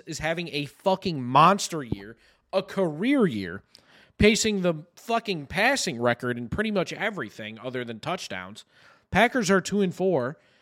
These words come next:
somehow have lost three in a row, but every time I watch the Packers, it looks like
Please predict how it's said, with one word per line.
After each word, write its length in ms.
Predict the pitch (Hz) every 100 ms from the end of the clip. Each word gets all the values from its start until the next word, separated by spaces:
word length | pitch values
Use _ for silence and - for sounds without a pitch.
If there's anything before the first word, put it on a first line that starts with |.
| _
somehow 540 | - - 233 254 220 220
have 180 | 196 165
lost 320 | 180 170 -
three 180 | 185 180
in 60 |
a 40 | 156
row, 300 | 170 156 139
but 160 | 139 -
every 320 | 185 185 196
time 240 | 185 185
I 100 | 165
watch 260 | 160 160 -
the 80 | 151
Packers, 480 | 160 170 131 127
it 120 | 131 117
looks 220 | 143 -
like 260 | 139 131